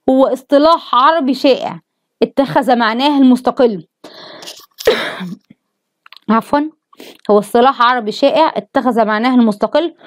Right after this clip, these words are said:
وانصهر في ضمير الشعب وحياته التعبيرية اليومية. تمام؟ حتى اكتسب دلالته الخاصة، وإن الصحة اللغوية للتعبير هي ظل الخيال وليس خيال الظل. ده مين اللي بيقول ده؟ إبراهيم الح-، حمادة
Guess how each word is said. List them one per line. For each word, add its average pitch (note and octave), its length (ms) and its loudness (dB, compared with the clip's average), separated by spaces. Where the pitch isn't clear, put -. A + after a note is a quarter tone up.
وانصهر D#4 640 2
في C#4 140 -6
ضمير B3+ 360 2
الشعب C#4 400 0
وحياته A#3+ 440 0
التعبيرية A#3 640 0
اليومية. A3 520 -2
تمام؟ B3+ 460 0
حتى - 340 -4
اكتسب D#4 400 0
دلالته A#3+ 640 2
الخاصة، D#4 600 -2
وإن A#3+ 240 4
الصحة C#4 400 -2
اللغوية B3+ 560 2
للتعبير A3+ 600 0
هي B3 200 4
ظل D#4+ 300 4
الخيال B3+ 480 2
وليس B3 400 0
خيال B3+ 400 2
الظل. G3+ 420 0
ده G3+ 160 0
مين B3 100 2
اللي C4+ 100 4
بيقول A#3+ 200 2
ده؟ D4+ 160 2
إبراهيم A3+ 360 2
الح-، A#3 400 -2
حمادة G#3+ 420 -4